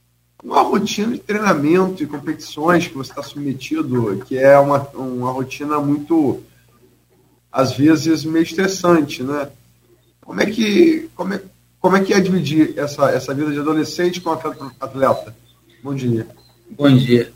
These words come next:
Speaker 2: É, eu e meu técnico, a gente leva isso aí muito em consideração, é, na questão de, de quanto eu vou treinar no dia, pra até não ser tão estressante pra mim. Aí a gente equilibra tudo, né?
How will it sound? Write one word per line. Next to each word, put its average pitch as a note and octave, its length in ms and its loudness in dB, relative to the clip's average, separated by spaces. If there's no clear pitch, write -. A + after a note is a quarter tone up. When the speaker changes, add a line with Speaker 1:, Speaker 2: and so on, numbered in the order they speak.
Speaker 2:
É, A#2+ 760 4
eu F3 380 4
e E3 100 -4
meu D#3 240 0
técnico, C3 400 -10
a D3 60 -12
gente C3 260 -6
leva B2+ 420 -4
isso B2 280 -8
aí B2+ 120 0
muito C3 320 -4
em D#3 60 -12
consideração, D3 880 -8
é, A2+ 180 -10
na A#2 160 -8
questão A#2+ 480 -2
de, A#2+ 240 -8
de B2 100 -10
quanto C3+ 320 0
eu B2 40 -6
vou B2 120 4
treinar A#2 680 0
no G2+ 80 -12
dia, G#2+ 720 -4
pra A#2 100 -8
até C3 380 -4
não D3 160 -2
ser C#3+ 180 -8
tão C#3 220 -6
estressante C3+ 640 -6
pra C#3+ 100 -14
mim. B2+ 280 -2
Aí C#3 380 4
a D3+ 40 2
gente D3+ 280 -2
equilibra - 460 -8
tudo, F3+ 420 -6
né? C#3 300 -2